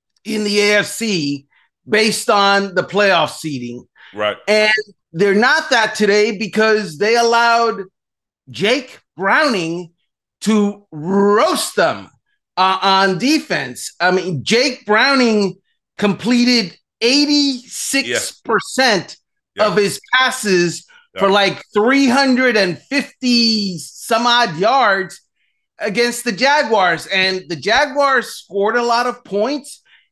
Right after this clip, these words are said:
Speaker 1: and Lawrence and even Beathard had a, a, a,
Speaker 2: A
Speaker 1: a
Speaker 2: great
Speaker 1: field
Speaker 2: drive.
Speaker 1: goal drive against
Speaker 2: Yeah.
Speaker 1: them.
Speaker 2: Yeah.
Speaker 1: And that defense continued to wilt,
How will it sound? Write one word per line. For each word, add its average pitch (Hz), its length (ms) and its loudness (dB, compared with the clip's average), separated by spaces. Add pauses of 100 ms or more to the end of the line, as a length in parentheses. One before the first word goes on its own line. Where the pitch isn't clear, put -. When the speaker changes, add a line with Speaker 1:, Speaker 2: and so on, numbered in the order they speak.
Speaker 1:
and 185 320 0
Lawrence 233 720 0 (680)
and 202 320 -2
even 254 540 2
Beathard 202 720 0
had 220 260 0
a, 180 180 0 (140)
a, - 20 2
a, 156 760 -2 (400)
Speaker 2:
A 98 100 -8
Speaker 1:
a 156 40 -4
Speaker 2:
great 123 180 2
Speaker 1:
field 339 100 2
Speaker 2:
drive. 120 320 4
Speaker 1:
goal 160 80 -18
drive 180 360 -2
against 175 420 -6
Speaker 2:
Yeah. 208 80 -2
Speaker 1:
them. 220 240 -6 (400)
Speaker 2:
Yeah. 175 180 -18
Speaker 1:
And 220 220 2
that 277 260 0
defense 269 580 -2
continued 240 800 -2
to 226 120 0
wilt, 196 580 -2